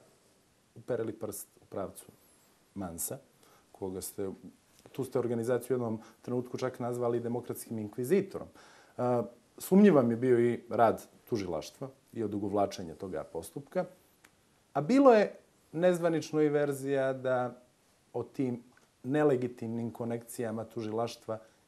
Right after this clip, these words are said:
i manje koalicijonog partnera socijaldemokrata. Ono što ja želim da vas pitam, da li vi stvarno vjerujete da u Crnoj Gori u jedno, jedno takvo krupno hapšenje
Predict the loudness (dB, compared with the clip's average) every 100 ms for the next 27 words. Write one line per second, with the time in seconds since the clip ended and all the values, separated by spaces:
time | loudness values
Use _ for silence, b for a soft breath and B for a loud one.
0 | _ _ -2 2 2 2 -2 -4 -6 -10
1 | -10 -12 -10 -8 -8 -8 -10 -8 -10 -10
2 | -12 -16 -20 -20 B B B -2 2 10
3 | 10 12 8 6 4 0 -2 -8 -12 -18
4 | _ b b b b 6 6 6 4 2
5 | 0 2 4 4 0 -4 -6 -10 -14 _
6 | _ _ _ _ _ -4 -2 4 6 8
7 | 6 4 -2 -6 _ _ _ _ _ _
8 | _ -20 _ _ -6 4 6 8 6 0
9 | -8 _ _ _ _ _ _ _ _ _
10 | _ _ _ _ 0 4 4 8 6 6
11 | 0 2 6 6 6 -2 -6 -8 -10 -14
12 | -18